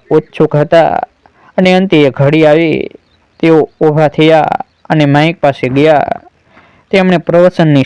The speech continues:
શરૂઆત કરતા કહ્યું કે, "આપણા સૌનું સૌભાગ્ય છે કે આપણને સુનિતા અગ્રવાલ જેવી બાહોશ આર્મી ફાઇટર પ્લેનની પાયલોટ મળી કે જેણે પોતાનો જીવ જોખમમાં મૂકી અને પાકિસ્તાન સામેની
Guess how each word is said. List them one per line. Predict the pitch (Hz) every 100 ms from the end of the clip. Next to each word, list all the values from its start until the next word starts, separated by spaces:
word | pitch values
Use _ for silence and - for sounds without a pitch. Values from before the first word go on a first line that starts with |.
| -
શરૂઆત | 156 165 156
કરતા | - 135 -
કહ્યું | 220 147 165 165
કે, | 165 160 - - - _ _ _ _ _ -
"આપણા | 180 196 190 175
સૌનું | 165 160 151 139
સૌભાગ્ય | 156 160 151 156 147 135
છે | - 156
કે | 156 170 143 - - _ _ _ _ _ _ _
આપણને | 165 175 190 170
સુનિતા | - 165 165 165 151
અગ્રવાલ | 139 151 165 160 151
જેવી | 131 143 135 127
બાહોશ | 131 151 165 156 - _ -
આર્મી | 147 165 160
ફાઇટર | - 147 143 139 127
પ્લેનની | - 147 156 156 143 127
પાયલોટ | - 139 151 151 135
મળી | 143 151 160 156 - - _ _ _ _ _ -
કે | 185
જેણે | 170 170 151
પોતાનો | 156 156 156 143
જીવ | 127 - 156 156
જોખમમાં | 135 156 - 156 135 127
મૂકી | 143 - 170 160 - - _ _ _ _ - _ _ _ -
અને | 185 180
પાકિસ્તાન | 175 180 196 190 - 156 147
સામેની | - 143 131 131 110